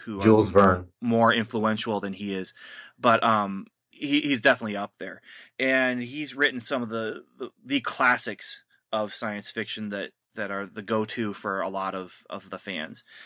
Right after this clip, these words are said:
Speaker 1: Um, he also edited a science fiction magazine for a long time. He's not alive anymore, but when he was alive, he had this, this magazine that, it was, uh, a science fiction magazine, but he wrote this article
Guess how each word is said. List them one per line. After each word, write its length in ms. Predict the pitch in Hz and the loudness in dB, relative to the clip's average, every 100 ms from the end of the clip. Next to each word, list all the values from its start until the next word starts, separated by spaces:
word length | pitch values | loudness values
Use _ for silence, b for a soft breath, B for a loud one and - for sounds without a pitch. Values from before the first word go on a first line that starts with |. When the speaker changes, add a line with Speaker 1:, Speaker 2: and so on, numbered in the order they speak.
| b b - | b b 0
Speaker 1:
Um, 400 | 110 104 98 98 _ _ _ _ _ _ - _ _ _ _ _ | 2 2 0 -8 _ _ _ _ _ _ -20 _ _ _ _ _
he 440 | - 165 156 151 123 - _ - | -10 2 4 4 0 -8 _ 2
also 280 | 143 147 147 | 2 2 4
edited 340 | 127 127 123 | 4 4 2
a 80 | 117 | 0
science 300 | - 127 113 | 0 0 0
fiction 240 | 123 120 | -8 -6
magazine 360 | 113 110 104 107 | -4 -4 -6 -10
for 160 | 104 107 | -4 -4
a 60 | |
long 240 | 107 107 107 | -2 -4 -4
time. 240 | 104 101 | -8 -8
He's 120 | 117 | -2
not 220 | 139 135 _ - | 2 2 _ -14
alive 360 | - 107 104 104 | -8 -4 -4 -4
anymore, 400 | 104 101 95 98 | -6 -6 -8 -10
but 160 | 104 - - _ | -12 -14 -20 _
when 140 | 123 | -2
he 60 | 120 | 0
was 220 | 127 139 | 2 2
alive, 360 | 127 110 107 104 | 2 0 0 -2
he 120 | 113 | -2
had 120 | 107 | -2
this, 220 | 110 - | -4 -10
this 180 | - 113 | -10 -10
magazine 460 | 113 104 104 107 104 | -8 -8 -8 -10 -8
that, 200 | 104 - b b b b b | -10 -12 b b b b b
it 80 | - | -4
was, 280 | 117 110 110 | -2 -2 -4
uh, 360 | 113 104 98 - - | -2 -2 -4 -10 -6
a 80 | - | -4
science 280 | - 165 - | 0 -2 -2
fiction 240 | 151 131 | -8 -2
magazine, 420 | 120 117 107 107 | 0 0 -4 -8
but 100 | 107 | -8
he 100 | 120 | -8
wrote 200 | 131 196 | -2 -2
this 140 | 180 - | -2 -2
article 640 | 131 135 135 135 131 120 | 2 2 2 -2 -4 -6